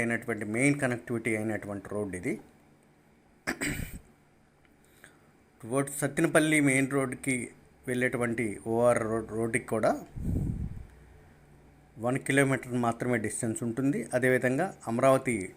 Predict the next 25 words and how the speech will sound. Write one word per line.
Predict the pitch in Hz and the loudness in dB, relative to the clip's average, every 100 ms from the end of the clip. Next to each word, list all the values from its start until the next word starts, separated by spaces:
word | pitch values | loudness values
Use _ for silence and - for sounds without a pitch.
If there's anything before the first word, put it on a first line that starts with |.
| - | -2
టెంపుల్ | 127 131 127 | 0 2 2
దగ్గరికి | 117 123 117 131 | 2 0 -2 -2
వన్ | 113 113 | -4 0
కిలోమీటర్ | 127 123 120 117 117 107 | 0 0 0 -2 -4 -4
మాత్రమే | 107 117 113 104 | -4 -2 -2 -2
డిస్టెన్స్ | 113 - 127 143 | -4 -4 -8 -4
ఉంటుంది. | 127 135 139 214 - - _ _ - _ _ _ _ _ - - - - - - 104 | -4 -2 -4 -4 -10 -20 _ _ -20 _ _ _ _ _ -20 -20 -20 -16 -16 -14 -8
లొకేషన్ | 113 143 143 147 147 | -4 2 2 2 0
వైజ్గా | 131 127 147 120 | 0 0 0 0
మంచి | 123 - - | -2 -6 -4
కమర్షియల్ | 117 123 - 139 120 | -2 0 2 2 2
మార్కెటే | 110 - 110 107 | 0 0 -2 0
కూడా | 110 113 107 95 | 0 2 0 -2
నడుస్తుందండి. | 104 104 - 104 98 117 277 - - _ _ _ - _ _ _ - | -6 -4 -6 -6 -8 -8 -10 -12 -20 _ _ _ -20 _ _ _ -10
గజం | 120 160 175 - | -6 -2 -4 2
కేవలం | 143 151 165 131 120 | 4 6 4 2 2
ఇరవై | 131 131 | 2 4
వేల | 135 131 | 2 0
రూపాయలు | 101 113 107 | 0 0 -2
మాత్రమేనండి. | 101 - 104 104 107 160 - 123 | -6 -6 -6 -6 -6 -8 -8 -6
ఈ | 117 113 | -4 -2
మనం | 113 101 95 - | -2 -4 -8 -8
చెప్పుకున్నట్టుగా | - - 127 139 180 240 - - - - - - - _ _ _ _ _ _ _ _ _ | -6 -2 -2 0 0 -2 -8 -20 -20 -20 -20 -20 -20 _ _ _ _ _ _ _ _ _
క్యాపిటల్లో | 127 120 - 143 135 | 0 0 2 2 4
వే-, | 123 120 | 2 0